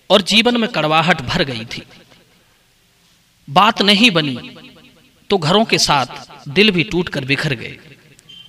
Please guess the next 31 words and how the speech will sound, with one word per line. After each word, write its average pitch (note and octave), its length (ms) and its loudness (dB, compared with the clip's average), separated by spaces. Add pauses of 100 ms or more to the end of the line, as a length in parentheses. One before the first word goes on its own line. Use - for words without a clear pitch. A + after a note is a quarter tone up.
(160)
कुछ A#3 140 4
साल G#3+ 280 4
अदालत F#3+ 440 2
के - 80 0
चक्कर E3+ 340 -2
लगाए, C3+ 520 -4 (920)
किसी A3 260 6
का - 140 4
तलाक E3+ 400 2
हुआ E3+ 280 2 (360)
तो E3+ 60 -2
किसी F3+ 340 2
का D3+ 120 0
फैसला, C#3 540 -4 (440)
किसी G#3 260 2
को E3+ 140 -2
जेल D#3 260 2
हुई D3 240 0 (540)
तो D3 60 -6
किसी D3+ 300 -4
का B2+ 160 -8
घर A#2 200 -4
जला। B2+ 320 -10 (840)
यही F#3 300 2
है F3+ 140 0
जीवन D3 320 -2
की D3+ 140 -6
वो C#3 120 -6
कड़वी C#3+ 320 -6
सच्चाई। A#2 480 -10 (1300)
दोस्तों, C3+ 340 -6